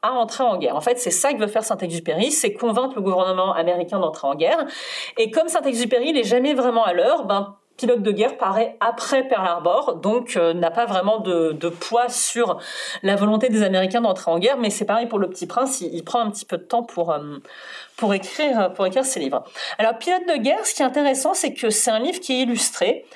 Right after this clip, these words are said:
mais qui n'est pas illustré par, euh, Saint-Exupéry, qui est illustré par Bernard Lamotte, son, euh, son grand ami qu'il a rencontré, parce que Saint-Exupéry a fait un, un très court, euh, passage à l'école des Beaux-Arts,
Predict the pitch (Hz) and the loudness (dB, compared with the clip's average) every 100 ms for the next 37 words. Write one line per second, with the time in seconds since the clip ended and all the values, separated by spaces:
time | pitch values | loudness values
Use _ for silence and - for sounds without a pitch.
0 | - 202 202 220 214 311 359 294 - - | -8 -4 -2 0 2 2 2 0 -2 -2
1 | 302 339 - 254 269 269 233 202 220 208 | 0 0 -2 0 2 2 2 2 0 -2
2 | 190 190 196 285 - 220 185 - 311 196 | -4 -2 0 0 -2 -4 -2 -2 -2 0
3 | 165 240 294 262 202 175 - - - - | 0 0 0 0 0 0 -2 -4 -8 -12
4 | - - - 214 190 175 170 - 208 185 | -6 -2 0 2 2 4 2 0 0 2
5 | 220 269 240 233 277 - 190 180 226 220 | 0 2 0 2 0 0 0 2 0 0
6 | 220 - 269 269 190 196 185 190 226 247 | -4 0 0 0 -4 -4 -2 0 2 4
7 | 214 220 190 170 160 175 175 - - 311 | 2 -2 0 2 2 0 -2 -8 -4 -4
8 | 311 - 285 247 226 208 202 - 226 220 | -4 -4 0 2 4 2 0 0 0 2
9 | 247 240 196 180 185 208 190 170 185 190 | 2 2 0 0 -2 -2 0 0 0 2
10 | 185 175 | 0 -2